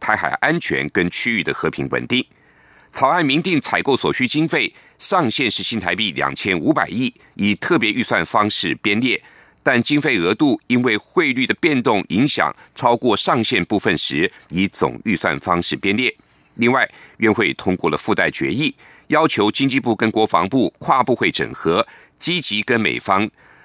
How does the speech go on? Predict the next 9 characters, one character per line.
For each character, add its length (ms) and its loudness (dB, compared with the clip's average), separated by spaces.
承 260 2
商 300 0
洽 280 0
谈 220 -2
相 240 0
关 220 0
零 180 -2
组 220 -6
件 260 -2